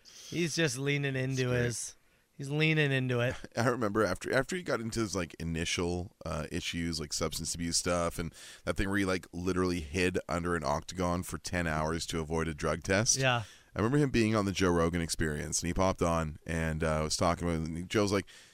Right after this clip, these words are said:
Speaker 2: "You gotta make some changes in your life." He's like, "Already made 'em. Just mentally, I'm done. I'm good." It's like, e-, even Rogan was like, "You know, sometimes people need, like, you know, you gotta talk to a professional or something like that, or put a support system in place." And John's like,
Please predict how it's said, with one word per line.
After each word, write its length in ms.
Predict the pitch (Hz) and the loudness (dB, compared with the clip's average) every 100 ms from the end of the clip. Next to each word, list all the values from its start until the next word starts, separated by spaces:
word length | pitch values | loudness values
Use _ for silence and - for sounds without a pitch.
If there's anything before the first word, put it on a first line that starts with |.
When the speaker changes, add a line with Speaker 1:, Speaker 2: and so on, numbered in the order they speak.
| - | -8
Speaker 2:
"You 40 | |
gotta 140 | - 175 | 0 2
make 100 | 143 | 2
some 120 | 85 | -2
changes 380 | - 117 151 117 | -2 0 0 0
in 60 | 85 | -4
your 120 | 80 | -4
life." 240 | 76 76 | -4 -2
He's 160 | 104 107 | 0 2
like, 160 | 98 - _ - - | 2 0 _ -18 -6
"Already 220 | 80 90 | -4 0
made 220 | 107 170 | 2 2
'em. 80 | 165 _ _ _ _ _ _ _ - | 0 _ _ _ _ _ _ _ -4
Just 200 | 113 127 | -2 2
mentally, 400 | 139 165 185 185 _ _ - | 2 4 2 -2 _ _ -8
I'm 140 | 87 | -2
done. 240 | 104 170 147 _ - | 0 0 -2 _ -4
I'm 160 | 101 | 0
good." 220 | 127 180 - _ - _ - | 4 2 0 _ -20 _ -8
It's 140 | 113 113 | 0 2
like, 180 | 120 - - _ _ _ - | 2 0 -12 _ _ _ -12
e-, 220 | - - - | -8 -8 -8
even 260 | - 160 135 | -6 -2 2
Rogan 260 | 110 113 101 | 4 4 2
was 100 | 87 | -4
like, 160 | 85 - | -4 -4
"You 100 | 254 | -4
know, 80 | |
sometimes 360 | 240 269 254 247 | -4 -2 -2 -2
people 160 | - 147 | -4 -2
need, 200 | 120 104 | 0 2
like, 300 | 92 82 - | 0 0 -4
you 80 | 87 | -4
know, 60 | |
you 60 | 85 | -4
gotta 140 | 76 - | -6 -4
talk 260 | 131 131 | 0 0
to 80 | 90 | -2
a 20 | |
professional 600 | - - 131 135 - 135 131 | -6 0 2 2 0 0 2
or 60 | |
something 280 | 123 131 131 | 2 0 0
like 200 | 127 117 | 0 4
that, 300 | 120 117 117 | 4 6 6
or 60 | 104 | 4
put 160 | 98 | 0
a 20 | |
support 460 | 90 - - 123 123 | -2 -4 0 2 2
system 340 | - 117 120 | 2 0 0
in 60 | 117 | 0
place." 300 | 120 110 113 | 4 4 2
And 100 | 95 | 0
John's 240 | 90 92 | -2 0
like, 100 | 87 | -2